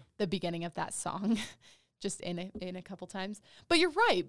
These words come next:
because if there's anything covering your face, then maybe you're not proud of who you are. And I think that's kind of an essential for, for being in a relationship. Okay, so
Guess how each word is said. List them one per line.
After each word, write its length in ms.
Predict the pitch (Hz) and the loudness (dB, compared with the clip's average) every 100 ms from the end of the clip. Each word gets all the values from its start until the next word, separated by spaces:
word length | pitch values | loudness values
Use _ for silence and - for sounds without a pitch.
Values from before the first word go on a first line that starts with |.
| - | -4
because 380 | 254 - 302 - | -6 0 0 0
if 120 | - | 0
there's 180 | 311 285 | 0 2
anything 380 | 320 359 359 311 | 0 0 -2 -2
covering 360 | 226 226 220 | -2 0 -2
your 100 | 202 190 | -4 -2
face, 440 | 185 175 175 - | 0 0 0 -4
then 240 | - 208 | -4 -2
maybe 800 | 214 262 311 320 311 311 311 294 - | 0 0 2 4 4 2 2 -2 -4
you're 200 | 214 233 | -2 -2
not 160 | 214 | -2
proud 160 | 226 202 | 0 -2
of 20 | 185 | -2
who 60 | 208 | -6
you 160 | 180 | -2
are. 280 | 180 - - - | -2 -4 -10 -12
And 80 | 180 | -10
I 80 | |
think 240 | 175 185 175 | -8 -8 -6
that's 200 | 175 - | -8 -8
kind 220 | - 196 | -8 -6
of 80 | 175 | -6
an 80 | 160 | -6
essential 640 | - 156 165 - - 190 _ - | -8 -8 -8 -8 -8 -10 _ -6
for, 320 | 180 156 185 - | -4 -4 -6 -10
for 280 | 170 160 156 | -6 -4 -4
being 220 | 180 170 | -4 -4
in 80 | 165 | -4
a 40 | |
relationship. 680 | 160 160 185 - - - - _ _ _ _ _ - - - - - _ - | -4 -6 -8 -10 -10 -12 -14 _ _ _ _ _ -20 -20 -20 -20 -20 _ 2
Okay, 340 | 311 185 277 _ _ _ | 4 4 2 _ _ _
so 640 | - 247 226 220 220 214 | 0 6 8 8 6 2